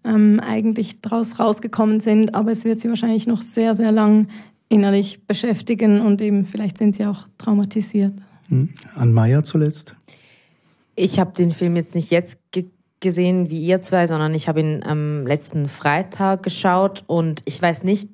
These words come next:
Speaker 3: wann das das letzte Mal passiert ist, aber ich hatte tatsächlich in der Nacht einen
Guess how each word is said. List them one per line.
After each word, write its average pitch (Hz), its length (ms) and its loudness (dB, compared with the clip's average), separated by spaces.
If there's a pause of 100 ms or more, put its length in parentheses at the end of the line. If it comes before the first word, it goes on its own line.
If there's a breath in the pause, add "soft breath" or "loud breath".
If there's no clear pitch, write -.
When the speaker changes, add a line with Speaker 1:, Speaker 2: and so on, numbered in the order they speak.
Speaker 3:
wann 165 500 -2
das 175 220 -4
das 156 220 -8
letzte 160 260 -4
Mal 156 160 0
passiert 151 380 -4
ist, - 260 -8
aber 147 160 -2
ich 143 140 -4
hatte 147 180 -8
tatsächlich 147 600 -4
in 156 180 -4
der 139 340 0 (340 soft breath)
Nacht - 540 -4
einen 139 560 -2